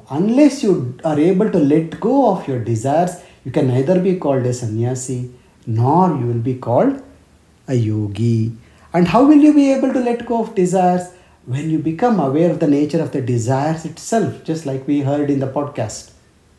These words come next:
A desire fulfilled does not bring you great joy. Unfulfilled brings you anger and frustration.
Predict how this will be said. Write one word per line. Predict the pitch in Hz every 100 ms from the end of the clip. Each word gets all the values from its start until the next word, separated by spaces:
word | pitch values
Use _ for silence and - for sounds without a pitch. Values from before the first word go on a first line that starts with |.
| _ _ _ _ _ _ _ _ _ -
A |
desire | 123 113 160 175 240 254 254
fulfilled | 254 185 190 - 277 302 277 - - _ _ _ _ _ - 131
does | 127 143
not | 175 190 127
bring | 127
you | 117 120
great | 107 127 123 110
joy. | - 135 165 196 208 - - _ _ _ _ _
Unfulfilled | 208 269 254 214 185 - 180 180 131
brings | 143 139 -
you | 135
anger | 110 117
and | 127 120 113
frustration. | 117 - - - -